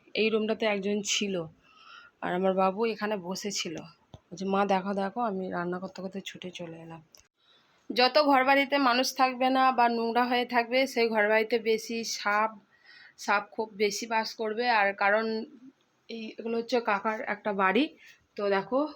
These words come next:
কত নোংরা ঝুল হয়ে আছে। তো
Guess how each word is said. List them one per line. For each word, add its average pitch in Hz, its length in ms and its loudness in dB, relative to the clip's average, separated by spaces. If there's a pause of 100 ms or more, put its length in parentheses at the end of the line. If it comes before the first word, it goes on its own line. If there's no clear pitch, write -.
(100)
কত 202 200 -8
নোংরা 202 440 0
ঝুল 196 300 -6
হয়ে 196 200 -6
আছে। 196 360 -4 (640)
তো 185 220 -2